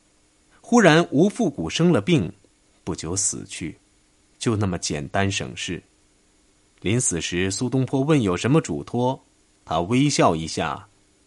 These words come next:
闭上了眼。在离开广东之前，他接到可以自由居住的消息。在公元一一零一年正月，苏东坡穿越大庾岭，在山北赣县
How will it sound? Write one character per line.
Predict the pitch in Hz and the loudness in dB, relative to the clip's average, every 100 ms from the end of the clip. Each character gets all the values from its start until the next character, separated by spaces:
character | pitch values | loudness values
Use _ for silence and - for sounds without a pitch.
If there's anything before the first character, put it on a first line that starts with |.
| _ | _
闭 | 92 85 | -6 -6
上 | 73 73 | -6 -8
了 | 71 | -10
眼。 | 71 50 58 98 _ _ _ _ _ _ _ _ _ _ _ _ _ _ _ _ _ _ | -14 -18 -20 -20 _ _ _ _ _ _ _ _ _ _ _ _ _ _ _ _ _ _
在 | - 127 | 0 2
离 | 123 | 2
开 | 135 143 | 2 0
广 | 120 98 | 2 0
东 | 104 139 | 2 0
之 | 127 127 | 0 -2
前， | - 80 92 104 _ | -4 -4 -6 -8 _
他 | - 110 | -8 -4
接 | 131 | 0
到 | 131 107 | 2 2
可 | 92 131 | 2 -2
以 | 113 | -2
自 | - 147 | -2 -2
由 | 95 95 | 0 0
居 | 101 117 | 0 -4
住 | 110 113 | -4 -4
的 | 78 | -6
消 | - 87 | -2 -2
息。 | 87 - - _ _ _ _ _ _ | -2 -8 -14 _ _ _ _ _ _
在 | 101 98 | 2 2
公 | 120 120 | 0 0
元 | 92 92 107 | 0 0 -2
一 | 151 160 165 | -2 -2 2
一 | 165 | 2
零 | 107 123 | 4 2
一 | 170 175 | 4 4
年 | 104 117 | 4 2
正 | - 175 180 | 2 4 4
月， | 151 82 60 _ | 2 0 -4 _
苏 | - - 95 | -10 -6 -2
东 | 101 | -2
坡 | 101 110 113 | -2 0 0
穿 | 113 - 165 170 | -2 0 2 4
越 | 160 98 | 2 0
大 | 156 127 | -2 -4
庾 | 92 123 | 0 0
岭， | 117 78 73 82 _ _ - _ | 0 -4 -8 -12 _ _ -20 _
在 | 160 139 | 0 2
山 | - 185 185 | 4 4 4
北 | 107 85 | 2 -2
赣 | 82 180 165 92 | 0 0 2 0
县 | - 110 87 | 0 0 -2